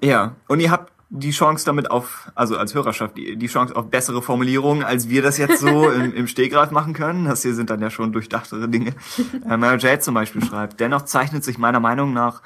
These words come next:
Speaker 1: langsam ein Problem mit den neuen Kanonbüchern ab.“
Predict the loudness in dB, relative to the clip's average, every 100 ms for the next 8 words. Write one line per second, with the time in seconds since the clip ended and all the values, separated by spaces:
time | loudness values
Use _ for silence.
0 | -20 _ 0 2 4 2 2 0 -2 0
1 | -2 0 2 4 2 0 2 2 2 2
2 | 2 2 -2 -8 -8 -10